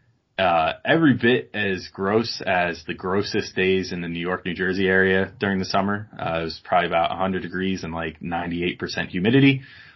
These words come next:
while I was there, but that was, that was still fun regardless. And then went to Dallas, where it was significantly drier, just as hot.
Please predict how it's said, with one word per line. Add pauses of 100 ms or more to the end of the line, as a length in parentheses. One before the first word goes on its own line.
(120)
while
I
was
there,
but
that
was,
that
was
still
fun
regardless.
And
then
went
to
Dallas,
where
it
was
significantly
drier,
just
as
hot.